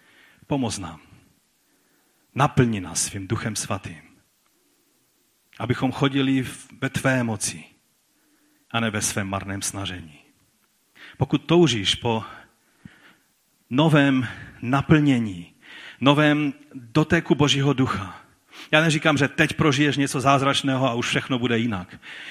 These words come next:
Ale vyjádři tu touhu tím, že pozvedneš svoji ruku a že řekneš: „Pane, toužím potom, aby tvůj duch byl ten, který,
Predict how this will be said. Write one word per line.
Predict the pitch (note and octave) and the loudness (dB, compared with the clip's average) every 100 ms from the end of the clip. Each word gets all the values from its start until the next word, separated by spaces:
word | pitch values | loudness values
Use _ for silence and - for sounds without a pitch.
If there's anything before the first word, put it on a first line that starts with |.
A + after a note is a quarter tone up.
| - | 2
Ale | C#3 | 4
vyjádři | C3+ G3+ G3 E3+ | 6 4 4 2
tu | F3 D3+ | 0 0
touhu | F3 D#3+ D3 | 2 4 2
tím, | F3+ E3 | 0 -2
že | E3 | -2
pozvedneš | F3 D#3 D#3 D3 | -2 -2 -2 -2
svoji | - C#3+ C3+ | -4 -2 -2
ruku | C#3 - F#2+ - _ - - - | -4 -8 -16 -18 _ -20 -20 -4
a | B2 | 0
že | C#3+ | 2
řekneš: | D3+ D#3+ C#3+ | 2 2 0
„Pane, | - D#3 D#3+ | 0 -2 0
toužím | D#3+ E3 D3 B2+ | 2 2 2 2
potom, | D3 C3+ A#2+ | 0 0 -4
aby | A#2 A#2 | -4 -4
tvůj | - D#3+ D#3+ | 4 4 6
duch | D#3+ D#3+ | 6 6
byl | B2 B2+ | 4 -2
ten, | - D3+ D3+ C3+ | 0 0 0 -2
který, | - C#3 C#3 | -4 0 0